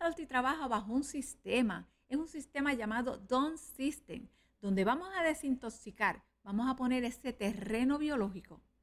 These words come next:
en óptimas condiciones. Vamos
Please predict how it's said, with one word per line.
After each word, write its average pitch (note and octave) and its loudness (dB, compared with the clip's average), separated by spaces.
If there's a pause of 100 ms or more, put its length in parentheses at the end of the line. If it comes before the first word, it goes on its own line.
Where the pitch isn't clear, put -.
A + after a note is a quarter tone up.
(160)
en A3+ 2
óptimas B3+ -2
condiciones. F#3 -6 (420)
Vamos C4+ 0